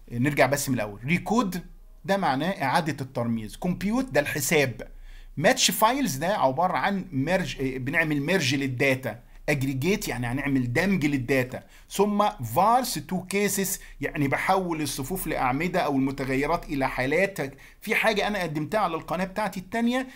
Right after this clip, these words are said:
اتكلمت فيها على حاجه اسمها اللونج والوايد داتا فورمات، هي دي اللونج اند وايد داتا فورمات بس في الاس بي اس اس. خلينا مع بعض عشان الدنيا ما تتوهش مننا.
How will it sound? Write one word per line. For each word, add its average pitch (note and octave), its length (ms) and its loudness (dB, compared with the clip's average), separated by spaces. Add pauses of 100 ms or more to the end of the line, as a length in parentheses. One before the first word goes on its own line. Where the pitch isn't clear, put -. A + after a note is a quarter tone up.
(140)
اتكلمت F3 340 -2
فيها F#3 160 0
على E3 100 2
حاجه E3 140 -2
اسمها E3 220 0
اللونج D#3+ 420 0
والوايد C#3+ 640 0
داتا C#3+ 340 2
فورمات، A2+ 560 -6 (220)
هي E3+ 240 2
دي E3 200 0
اللونج D3+ 360 0
اند B2+ 220 0
وايد C#3 280 2
داتا C#3 220 0
فورمات D#3 380 -2
بس C#3 180 -4
في B2+ 100 -10
الاس C3 240 -6
بي C3+ 140 -4
اس C3+ 160 -6
اس. B2 180 -6
خلينا G#3+ 380 2
مع E3+ 220 4
بعض G3+ 300 2
عشان F#3+ 260 -4
الدنيا F3+ 320 -4
ما D3 120 -6
تتوهش E3 320 -8
مننا. G#2+ 380 -6